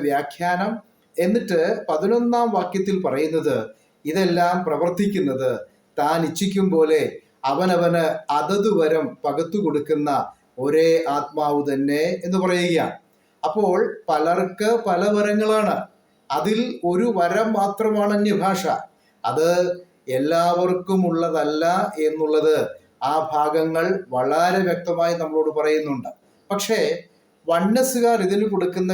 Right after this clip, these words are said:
വ്യാഖ്യാനം എന്താണെന്നറിയാമോ? അവർ പറയുന്നത്, ആ, എല്ലാവരും രക്ഷയുടെ അനിവാര്യ അടയാളമായി അന്യഭാഷ പറയേണ്ടതാണ്, പക്ഷേ എല്ലാവരും അത്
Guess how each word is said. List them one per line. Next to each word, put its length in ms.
വ്യാഖ്യാനം 560
എന്താണെന്നറിയാമോ? 760
അവർ 160
പറയുന്നത്, 540
ആ, 40
എല്ലാവരും 640
രക്ഷയുടെ 540
അനിവാര്യ 600
അടയാളമായി 720
അന്യഭാഷ 560
പറയേണ്ടതാണ്, 680
പക്ഷേ 300
എല്ലാവരും 580
അത് 100